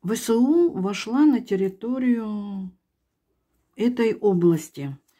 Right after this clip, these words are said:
И три населённых пункта под Украиной. Ну, как бы вот так вот.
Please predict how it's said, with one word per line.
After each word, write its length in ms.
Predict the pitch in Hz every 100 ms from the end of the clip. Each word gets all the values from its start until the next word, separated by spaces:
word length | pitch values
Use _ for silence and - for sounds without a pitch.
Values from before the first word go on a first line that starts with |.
| _ _ _ _ _ _ -
И 260 | 214 226 202
три 240 | 247 269
населённых 680 | 247 214 240 220 220 214 -
пункта 920 | - 294 339 - 254 247 226 - - _ _ _ _ _ _ _ _ _ _ _ _ _ -
под 500 | - - 247 294 302 269 240 185
Украиной. 800 | - 196 - 220 190 175 151 147
Ну, 160 | - 180
как 240 | 180 156
бы 140 | 151 160
вот 160 | 160
так 220 | 131 127 127
вот. 200 | 127